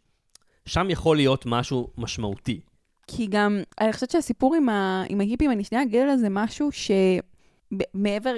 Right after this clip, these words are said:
Speaker 2: כאילו, אני חושבת שבשביל הדור שלנו, היפים, בוודאי היפים של סיקסטיז, סבנטיז, זה משהו שנשמר בעיקר בתור איזה מין, אה,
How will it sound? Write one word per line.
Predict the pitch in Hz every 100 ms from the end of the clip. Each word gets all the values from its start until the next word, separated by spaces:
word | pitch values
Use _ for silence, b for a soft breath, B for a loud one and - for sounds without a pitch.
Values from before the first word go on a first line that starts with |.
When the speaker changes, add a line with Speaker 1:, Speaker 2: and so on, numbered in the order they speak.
| -
Speaker 2:
כאילו, | 226
אני | 196
חושבת | 208 - 233 -
שבשביל | 208 214 196 196
הדור | 180 202 202
שלנו, | 214 196 202 208
היפים, | 196 - 214 208 208
בוודאי | 185 165 180 190
היפים | 190 208
של | 202
סיקסטיז, | 190 190 - 202
סבנטיז, | - 190 202 214 202
זה | 190
משהו | 185 190
שנשמר | 202 185 185 190 185
בעיקר | 185 190 185
בתור | 185 - 185
איזה | 185 185
מין, | 180 185
אה, | 196